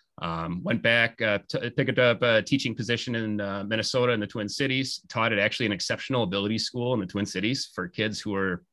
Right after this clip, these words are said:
basically off the charts smart. Um, I learned more in that six months teaching at that school than I probably learned in the last three years teaching, um, in North Fond du Lac. Like, it was an unbelievable experience. Those kids were amazing.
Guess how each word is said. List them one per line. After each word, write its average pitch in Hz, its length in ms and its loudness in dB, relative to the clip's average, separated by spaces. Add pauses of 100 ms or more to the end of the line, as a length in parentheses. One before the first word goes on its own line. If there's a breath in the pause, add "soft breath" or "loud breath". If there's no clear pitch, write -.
(140)
basically 95 300 -4
off 95 160 0
the - 80 -10
charts 95 300 -4
smart. 90 400 -4 (540 soft breath)
Um, 82 480 -6
I 113 140 2
learned 120 200 2
more 113 200 4
in 101 240 -2
that 104 160 0
six 117 200 -2
months 107 160 -2
teaching 104 260 -2
at 92 80 -4
that 98 120 0
school 98 260 -2
than 90 100 -4
I 90 80 -2
probably 92 360 -2
learned 92 300 -2
in 87 100 -4
the 85 140 -10
last 90 320 -8
three 98 160 -2
years 90 200 -2
teaching, 85 400 -6 (180)
um, 85 280 -12
in 95 100 -6
North 92 160 -4
Fond 90 140 -4
du 90 60 -2
Lac. 85 60 -6
Like, - 80 -6
it 117 80 2
was 95 160 -6
an - 80 -16 (120)
unbelievable 90 720 -2
experience. 90 520 -8
Those 101 180 -6
kids - 220 -4
were 85 100 -8
amazing. 90 560 -8